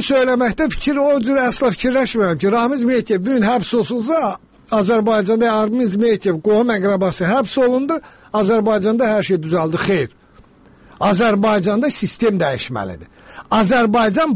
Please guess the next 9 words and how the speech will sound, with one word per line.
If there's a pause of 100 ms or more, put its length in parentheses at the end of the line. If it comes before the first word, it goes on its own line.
başdan
ayağa
korrupsiya
yuvarlanıbdır. (300)
Bu
bir (100)
idarə
etmə
mexanizmidir.